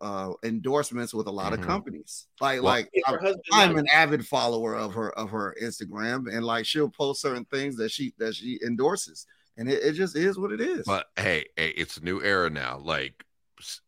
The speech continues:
Speaker 2: I think they'd be more welcome to Jade even more. But again, the situation is W W E knew about this account. The only thing that changed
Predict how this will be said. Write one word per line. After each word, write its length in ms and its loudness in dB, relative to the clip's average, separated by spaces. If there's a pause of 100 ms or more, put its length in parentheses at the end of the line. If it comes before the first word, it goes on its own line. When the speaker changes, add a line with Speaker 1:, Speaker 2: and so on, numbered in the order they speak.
Speaker 2:
I 140 6
think 280 -2
they'd 220 4
be 120 -4
more 240 -2
welcome 340 -2
to 80 -6
Jade 360 -2
even 260 -8
more. 300 0
But 220 -2 (220)
again, 340 0
the 100 -8
situation 600 -4
is 420 -4 (160)
W 200 0
W 260 0
E 40 -4
knew 240 2
about 260 0
this 200 -16
account. 420 -16
The 140 -8
only 240 -6
thing 220 -2
that 160 -6
changed 540 -4